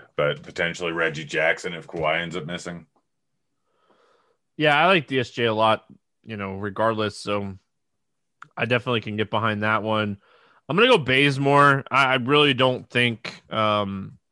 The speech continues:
Speaker 2: Oubre plays, so I'm gonna go Bazemore. Uh, over eight K to go under five X. Who's your bust today?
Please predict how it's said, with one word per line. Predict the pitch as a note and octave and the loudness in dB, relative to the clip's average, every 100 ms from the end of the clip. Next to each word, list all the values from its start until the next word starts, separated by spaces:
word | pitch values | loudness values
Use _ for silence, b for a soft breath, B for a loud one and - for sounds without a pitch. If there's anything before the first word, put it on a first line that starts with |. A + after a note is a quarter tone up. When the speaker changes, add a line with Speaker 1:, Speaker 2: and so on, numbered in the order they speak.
| _ _ _ - | _ _ _ -8
Speaker 2:
Oubre | C3 A#2+ A2+ - | -6 -2 -2 -2
plays, | A2 A2 G#2+ | -4 -2 -2
so | - G#2+ | -2 -4
I'm | |
gonna | A2+ A2+ | -2 -2
go | |
Bazemore. | G2 G#2+ G#2+ A2 A2 G#2 F#2+ b b b b b b - | 0 0 0 0 0 0 0 b b b b b b 0
Uh, | C3+ C#3 | 2 4
over | D3+ F3+ F#3+ - | 4 4 4 4
eight | E3+ - | 2 4
K | E3 E3 | 2 4
to | D3+ | 2
go | C#3+ C3 | 2 4
under | D3 D#3 | 4 2
five | - C#3 C3 | 2 2 4
X. | C3+ B2 - | 2 0 -2
Who's | C3+ | -4
your | C3 | -2
bust | A2+ A#2+ - | 2 0 0
today? | A2 G2 | -6 -4